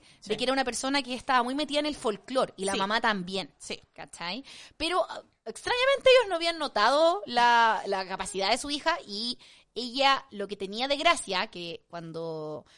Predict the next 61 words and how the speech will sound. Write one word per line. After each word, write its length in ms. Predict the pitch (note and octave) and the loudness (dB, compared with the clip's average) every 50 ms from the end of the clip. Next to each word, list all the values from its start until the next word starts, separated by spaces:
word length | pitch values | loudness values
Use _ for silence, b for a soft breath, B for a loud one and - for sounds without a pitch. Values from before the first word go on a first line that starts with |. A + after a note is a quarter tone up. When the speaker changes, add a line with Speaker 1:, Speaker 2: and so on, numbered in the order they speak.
| b b | b b
Speaker 1:
cuenta 240 | - G3+ G#3+ G#3+ A3+ | -6 -6 0 2 4
de 80 | A3+ A3 | 4 4
que 80 | G#3+ | 4
la 120 | G3+ G3 F#3+ | 2 0 0
mamá 160 | F#3+ G3+ G#3 | 0 0 0
le 80 | G#3+ | 0
decía, 180 | G#3 - G#3+ G3 | 0 -2 -2 -2
"¿Pero 180 | G3 F#3 F3+ - | -2 -2 -4 -2
cómo 240 | - D4 D4 D4 | -2 0 0 0
me 100 | C4 A#3+ | -2 -2
vas 120 | B3 B3+ C4 | -2 -2 -2
a 40 | B3+ | -2
cantar? 360 | A#3+ A3 A3 - C4 B3+ B3+ | -2 -2 0 0 0 0 2
Cántame", 340 | C4+ B3+ C4 - C4 B3+ C4 | 0 -2 0 0 0 0 0
le 60 | C#4 | -4
decía, 160 | B3 - C#4 | -4 -4 -4
"No, 140 | B3+ C4 D4 | -4 -4 -4
mamá, 180 | D#4+ D4+ B3+ G3+ | -4 -2 -4 -4
te 80 | G3+ | -4
voy 140 | G3+ A3 A#3+ | -6 -4 -4
a 40 | B3 | -2
cantar 440 | C4 B3+ A#3+ - B3+ C4 C4+ - _ | -2 -4 -4 -2 -2 -2 -2 -2 _
el 240 | - G#3 G3+ G3 F#3 | -6 -6 -6 -6 -8
día 160 | A#3+ B3 C#4 | -4 0 0
del 160 | C#4+ C#4 C4+ | 2 0 0
show". 180 | - - - - - B B B B B B B B B B B B B B B B B - | -4 -10 -10 -10 -14 B B B B B B B B B B B B B B B B B 0
Speaker 2:
Claro, 200 | - C4+ G#3+ G#3+ A3 | 0 0 0 0 -4
no 100 | A#3 A3 | -6 -6
participó, 420 | B3 A#3 - - A3+ - G3 - | -8 -8 -8 -12 -20 -20 -16 -12
no 320 | A3+ A#3 A#3 A#3 A#3 A#3+ | -8 -4 -4 -2 -2 -2
hizo 380 | B3+ C4+ - - C4 B3 B3 B3 | -2 -4 -4 -2 -2 0 0 0
Speaker 1:
Porque 140 | B3 B3 G#3+ | 0 0 2
la 100 | G#3 G#3 | 2 2
mamá 140 | G#3+ A3 A3+ | 2 0 -2
estaba 220 | - - A3+ A#3+ | 2 2 2 4
nerviosa 440 | B3 A#3 A3+ G#3+ A3+ C4 C4+ D4+ C4+ | 4 2 -2 -2 -2 0 2 4 4
de 80 | C4+ | 4
que 60 | B3+ B3 | 6 4
la 100 | A#3 A3+ | 4 4
pifiaran. 360 | A#3 G#3+ - A#3+ A3+ G3 F#3 | 2 -2 -2 -2 -2 -2 -2
Y 40 | F#3+ | -8
es 60 | - | -8
como, 180 | - G3 F#3 | -8 -8 -8
Speaker 2:
Sí. 240 | F3+ - - - F#3 | -8 -8 -10 -8 -4
Speaker 1:
"Señora, 280 | G#3 G3+ G3 F#3+ F#3+ F#3 | -4 -2 0 0 -2 -2
tiene 360 | - F#3+ F#3 F#3 F3+ F3+ - - | -4 -8 -8 -6 -8 -8 -10 -12
cinco 400 | - - - G#3+ G#3 G3+ - G3 | -12 -10 -8 -8 -8 -6 -4 -2
años, 320 | F#3+ F#3+ F#3+ F3+ F3+ F3+ F3 E3+ E3+ F3+ | -2 -2 -2 -4 -6 -8 -8 -8 -8 -8
el, 720 | F3 F3 E3+ - E3+ E3+ - - - F#3 G#3 - - F#3+ F#3 | -8 -6 -6 -6 -6 -6 -8 -8 -8 -8 -10 -10 -10 -12 -14
<laughs> 60 | - - | -12 -6
es 140 | - G3+ A3+ | -4 -2 -2
un 100 | A3 A3 G3+ | 0 -2 -2
show 200 | - - A#3+ A3 | -2 0 2 2
del 120 | A3 A3 | 2 2
jardín, 320 | - - G3+ F#3+ G#3 G#3+ F#3 | 2 0 -2 -2 -2 -6 -4
claramente 320 | - G3 F#3+ G3 G#3 G#3+ | -4 -4 -4 -4 -4 -4
no 60 | G#3+ | -2
la 100 | G#3+ G3+ | 0 0
van 120 | G#3 G#3+ A3+ | 0 0 0
a 40 | G3 | -2
pifiar". 300 | E3+ - - F3+ D#3 | -4 -6 -10 -10 -10